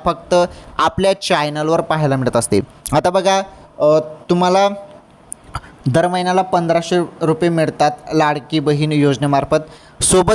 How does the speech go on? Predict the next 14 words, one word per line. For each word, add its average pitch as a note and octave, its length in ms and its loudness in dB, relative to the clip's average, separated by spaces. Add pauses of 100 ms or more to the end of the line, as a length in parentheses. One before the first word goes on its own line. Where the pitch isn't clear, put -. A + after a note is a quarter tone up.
(120)
तुम्हाला G3 200 0
आता G3 140 2
चाळीस G3 560 -2
हजार F#3+ 140 0
रुपये F3+ 180 -2
देण्याचा E3 440 -2
जो, E3 280 0 (540)
अ, - 60 0 (380)
विचार E3+ 320 0
आहे, F3 160 0
तो F3 140 -4
सुरू E3+ 200 0
आहे, F3 180 2
असं E3+ 260 0